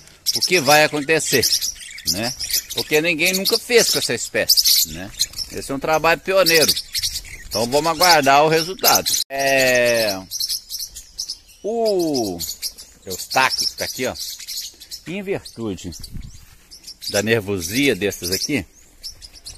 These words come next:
Eustáquio tem avançado. Olha lá, foi lá, foi lá pra gaiola dos, dos agapornis pra atormentar os agapornis. Eustáquio tem avançado.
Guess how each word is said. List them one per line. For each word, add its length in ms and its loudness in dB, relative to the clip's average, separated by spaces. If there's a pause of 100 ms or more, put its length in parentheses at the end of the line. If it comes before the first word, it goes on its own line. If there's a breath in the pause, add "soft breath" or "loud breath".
(380)
Eustáquio 600 0
tem 200 0
avançado. 920 0 (1120)
Olha 80 -6
lá, 100 -6
foi 240 -10
lá, 180 -2
foi 200 -8
lá 140 -4
pra 120 -6
gaiola 480 -4
dos, 680 -10
dos 160 -14
agapornis 600 -6
pra 100 -6
atormentar 640 -6
os 140 -4
agapornis. 560 -6
Eustáquio 420 -4
tem 80 -8
avançado. 800 -4